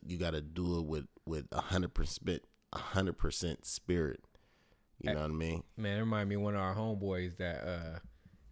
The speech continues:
Speaker 2: he just got a promotion, and he was, I just heard him talking like, "Man, I'm about to buy this house, do this, do that." He was like, "I just got promotion, so, you know,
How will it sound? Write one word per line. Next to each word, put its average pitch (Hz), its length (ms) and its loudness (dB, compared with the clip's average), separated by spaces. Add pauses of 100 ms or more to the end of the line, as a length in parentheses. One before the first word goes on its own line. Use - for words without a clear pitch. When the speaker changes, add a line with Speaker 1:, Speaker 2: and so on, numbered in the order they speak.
Speaker 2:
he 101 100 0
just 92 140 -2
got 92 160 2
a 87 60 0
promotion, 101 680 2 (240)
and 92 160 -2
he 101 80 2
was, 101 160 0 (100)
I 110 140 2
just 110 160 0
heard 113 180 2
him 92 120 -2
talking 123 480 0
like, 85 160 -4
"Man, 107 160 -2
I'm 117 60 0
about 110 160 0
to 95 60 -4
buy 107 260 2
this 107 180 2
house, 107 400 0 (480)
do 117 160 4
this, 113 240 2
do 113 160 2
that." 110 320 2 (240)
He 107 100 0
was 98 140 -2
like, 90 200 2
"I 101 80 0
just 107 200 0
got 101 180 2
promotion, 104 540 4
so, 98 160 -4
you 110 100 -2
know, 92 300 0